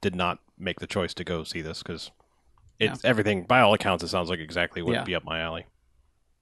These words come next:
Speaker 2: But
Speaker 1: So,
Speaker 2: yeah,
Speaker 1: I'm sorry.
Speaker 2: but it is, it is gory as hell,
Speaker 1: Yeah.
Speaker 2: and I, I need to see a kill counter on that, 'cause it puts John Wick to shame.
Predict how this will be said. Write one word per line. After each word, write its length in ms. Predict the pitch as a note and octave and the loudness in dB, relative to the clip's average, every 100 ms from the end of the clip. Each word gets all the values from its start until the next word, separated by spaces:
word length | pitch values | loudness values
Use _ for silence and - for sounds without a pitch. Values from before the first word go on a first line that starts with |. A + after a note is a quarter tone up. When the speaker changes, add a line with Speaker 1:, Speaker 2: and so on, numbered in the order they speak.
| _ | _
Speaker 2:
But 60 | - | -2
Speaker 1:
So, 60 | G2 | 0
Speaker 2:
yeah, 60 | |
Speaker 1:
I'm 100 | G2 | 0
sorry. 160 | F2 D#2 | -2 0
Speaker 2:
but 160 | A2 - | 0 4
it 140 | C3 | 8
is, 200 | C3 A#2 - - | 8 8 -2 0
it 140 | B2+ | 4
is 180 | A#2+ G#2+ - _ - | 4 0 -14 _ 4
gory 360 | B2+ C3+ C3+ | 10 10 10
as 140 | C3 A#2+ | 8 6
hell, 360 | B2+ B2+ B2+ - | 8 10 8 4
Speaker 1:
Yeah. 60 | |
Speaker 2:
and 240 | A2 A2 A2+ - | 2 0 -4 2
I, 360 | B2 A#2+ A#2 - _ _ - - - _ _ - | 6 6 6 0 _ _ -20 -20 -20 _ _ 4
I 100 | C3 | 6
need 160 | C3+ | 8
to 60 | B2+ | 6
see 160 | - | 6
a 60 | A#2 | 4
kill 200 | - B2 | 6 4
counter 320 | A#2+ B2 B2 | 6 6 8
on 120 | B2 | 6
that, 300 | B2 B2 - | 8 8 6
'cause 200 | - A2+ | 0 -2
it 100 | A2 | -2
puts 180 | - A#2 | -2 -4
John 240 | - A2 G#2+ | 0 0 2
Wick 160 | A2 - | 0 0
to 80 | |
shame. 400 | A#2+ B2 B2 C#3 | 2 4 6 4